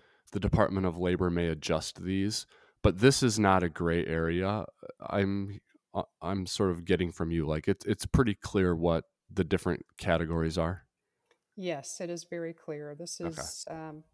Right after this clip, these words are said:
Speaker 2: in all the years that I've been working in industrial health, um, you know, those categories have not changed. Those classifications have remained pretty, pretty well standardized.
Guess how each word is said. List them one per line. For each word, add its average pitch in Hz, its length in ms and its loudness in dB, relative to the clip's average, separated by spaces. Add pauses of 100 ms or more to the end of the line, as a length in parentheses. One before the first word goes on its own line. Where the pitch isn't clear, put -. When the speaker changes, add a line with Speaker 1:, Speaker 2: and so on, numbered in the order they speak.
(280)
Speaker 2:
in 160 80 -14
all 185 220 -6
the 214 80 -6
years 185 280 -8
that 165 100 -8
I've 170 220 -8
been 160 240 -10
working 160 420 -12
in 151 240 -12 (400)
industrial 170 560 -6
health, 156 360 -8 (220)
um, 151 440 -16 (500)
you 156 80 -18
know, 151 180 -14
those 165 300 -8
categories 156 560 -8
have 151 140 -10
not 156 280 -12
changed. 147 400 -14
Those 156 180 -8
classifications - 920 -16
have - 180 -16
remained 151 420 -12
pretty, 165 320 -12 (440)
pretty 339 160 -4
well 185 120 -4
standardized. 151 920 -12